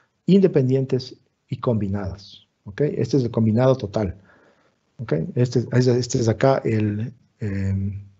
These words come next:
el, el control, em, y, eh, eh, sin, eh, solamente el de la planta.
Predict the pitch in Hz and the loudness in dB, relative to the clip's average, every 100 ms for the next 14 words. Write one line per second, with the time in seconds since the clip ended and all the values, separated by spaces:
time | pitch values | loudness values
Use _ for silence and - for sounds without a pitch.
0 | _ _ - _ 113 113 - 113 110 107 | _ _ -20 _ 2 2 2 -2 -2 -2
1 | 101 120 120 117 107 98 98 95 98 - | 0 2 2 2 -4 -6 -4 -4 -6 -4
2 | 120 120 104 101 98 - - - - - | -2 0 0 -2 -6 -6 -6 -8 -10 -14
3 | - 101 98 98 - - - 123 127 113 | -10 -6 -4 -4 -4 0 4 4 4 0
4 | 104 123 117 113 113 101 101 98 - 104 | 2 4 6 4 2 -2 -2 -4 -6 -8
5 | - | -16